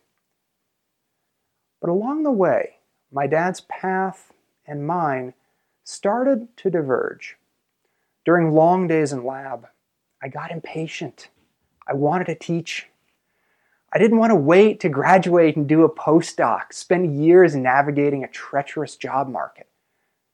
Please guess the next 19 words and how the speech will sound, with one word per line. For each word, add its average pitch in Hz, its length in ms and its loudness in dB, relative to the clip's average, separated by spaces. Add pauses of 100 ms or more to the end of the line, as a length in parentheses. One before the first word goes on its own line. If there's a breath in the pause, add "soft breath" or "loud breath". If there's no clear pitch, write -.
(100)
So - 160 -6
I 147 80 -2
turned 208 520 -4
to 151 100 -6
the - 140 -8
internet, 120 360 -16 (800)
which 147 160 -2
was 135 100 -4
breaking 170 500 6
down 151 280 2
the 147 40 -4
barriers 143 520 0
to - 180 -12
entry 156 420 -4
and 139 160 -8
removing 185 600 0
the 175 80 0
traditional 160 500 -4
gatekeepers 143 960 -2